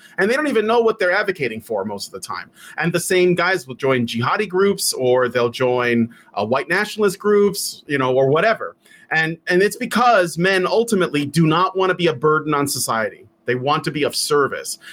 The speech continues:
They find that they don't have value intrinsically. At least that's where, uh, they kind of find themselves now.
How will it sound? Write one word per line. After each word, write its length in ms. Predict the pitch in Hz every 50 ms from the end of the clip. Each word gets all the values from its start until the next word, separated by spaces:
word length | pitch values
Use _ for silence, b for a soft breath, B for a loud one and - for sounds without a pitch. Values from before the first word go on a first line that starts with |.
| B B -
They 140 | - 160 156
find 440 | - - 180 175 185 190 190 185 180
that 140 | 156 - -
they 120 | 165 160
don't 200 | 165 165 175 -
have 300 | 147 160 170 180 175 147
value 640 | 127 151 156 170 170 151 127 117 113 110 110 113 -
intrinsically. 920 | 139 135 120 - - 170 180 185 175 139 135 - - 113 95 80 87 95 _ _ _ -
At 60 | 120
least 180 | 123 131 123 -
that's 260 | 147 139 139 - -
where, 480 | 143 139 139 135 135 131 127 123 120 B B B B B B -
uh, 240 | 117 117 117 117 117
they 140 | 117 139
kind 240 | 131 - 160 151 147
of 60 | 143 143
find 180 | 156 147 147
themselves 380 | 143 135 123 - 123 110 107 -
now. 300 | 196 226 208 120 90 -